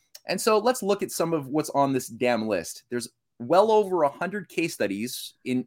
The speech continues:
chronological order, the latest being on their list January seventeenth, twenty twenty-three. Location in this column,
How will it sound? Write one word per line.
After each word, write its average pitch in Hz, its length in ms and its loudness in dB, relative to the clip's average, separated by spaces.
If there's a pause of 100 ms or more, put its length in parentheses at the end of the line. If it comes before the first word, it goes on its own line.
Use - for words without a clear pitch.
(300)
chronological 175 760 -2
order, 120 580 0
the 120 120 -2
latest 131 400 -2
being 120 360 0
on 113 260 -2
their 107 160 -2
list 110 260 -4
January 113 460 -2
seventeenth, 110 480 -8
twenty 110 240 -8
twenty-three. 196 720 -8 (380)
Location 156 600 2
in 131 80 0
this 131 160 0
column, 160 480 -4